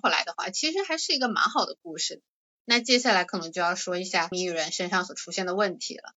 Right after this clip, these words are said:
他前半部分虽然说也杀人，但杀的是坏人、贪污腐败、行贿受贿的人，某种意义上甚至可以算成是反英雄的意境。这部分虽然说手法确实残忍粗暴了些，确实不是一个英雄所为，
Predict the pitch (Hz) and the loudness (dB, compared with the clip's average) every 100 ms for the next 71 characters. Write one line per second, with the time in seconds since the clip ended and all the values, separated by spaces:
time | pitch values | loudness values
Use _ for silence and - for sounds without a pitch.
0 | - 403 - 214 185 359 330 254 196 190 | -4 -2 0 0 6 6 6 2 -2 -2
1 | 175 240 330 330 349 277 - - 208 240 | -2 2 2 4 2 2 0 0 2 4
2 | 208 - - _ _ 233 233 285 311 294 | 4 0 -6 _ _ 0 6 6 6 4
3 | - 277 - 311 175 - 196 - 277 294 | 2 0 4 4 4 -2 -8 0 2 2
4 | 294 - 156 175 175 190 160 180 277 254 | -4 -10 -4 -2 0 -2 -8 0 2 4
5 | 320 302 359 202 143 - _ _ _ _ | 0 0 2 2 -2 -8 _ _ _ _
6 | 214 175 220 381 240 196 208 202 208 202 | 0 2 4 4 4 0 0 2 4 4
7 | 277 247 240 247 202 196 220 202 202 254 | 4 0 2 2 2 2 0 0 -2 0
8 | 170 147 208 247 247 311 320 226 - - | -2 -2 -2 0 0 2 0 -2 -10 -18
9 | _ _ _ _ 415 370 320 302 254 247 | _ _ _ _ -2 -2 -2 -2 -2 2
10 | 285 269 277 285 - 156 269 240 190 220 | 4 4 2 -2 -2 0 4 4 4 -2
11 | 202 190 - 175 208 202 - 220 233 190 | -2 -6 -4 -2 -2 -4 -4 4 4 4
12 | - - - _ - 285 240 196 190 214 | -2 -10 -12 _ -2 0 0 -4 -4 -2
13 | 180 208 240 320 175 180 165 160 - | -2 -2 -2 -2 -4 -8 -10 -8 -10